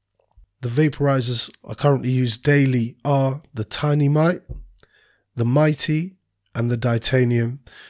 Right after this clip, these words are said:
with a few cheeky hits here and there on the Puffco Peak Pro. This year I also became a medical cannabis user.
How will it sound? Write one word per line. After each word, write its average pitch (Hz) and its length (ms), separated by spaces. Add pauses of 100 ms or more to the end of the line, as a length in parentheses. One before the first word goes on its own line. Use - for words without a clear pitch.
(160)
with 123 160
a 117 40
few 143 240
cheeky 131 460
hits 131 400
here 127 340
and 120 140
there 120 160
on 117 80
the 113 80
Puffco 113 500
Peak - 360
Pro. 110 300 (920)
This 139 300
year 139 180
I - 20
also 135 360
became 120 320
a 117 40
medical 120 360
cannabis 117 520
user. 117 520